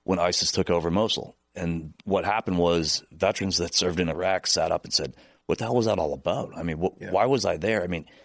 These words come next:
Speaker 1: because th-, this, this was to the extreme of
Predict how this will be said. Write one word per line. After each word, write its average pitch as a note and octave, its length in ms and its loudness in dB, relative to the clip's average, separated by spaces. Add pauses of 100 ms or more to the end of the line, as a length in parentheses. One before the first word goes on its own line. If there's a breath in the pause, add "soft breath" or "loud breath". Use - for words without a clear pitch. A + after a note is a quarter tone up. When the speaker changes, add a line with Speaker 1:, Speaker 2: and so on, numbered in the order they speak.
(320 soft breath)
Speaker 1:
because F#2+ 340 0
th-, A#2+ 260 0
this, A2+ 260 2
this A#2 220 2
was G2 320 2 (240)
to G#2+ 100 2
the F#2+ 100 4
extreme A2+ 560 4
of E2+ 340 0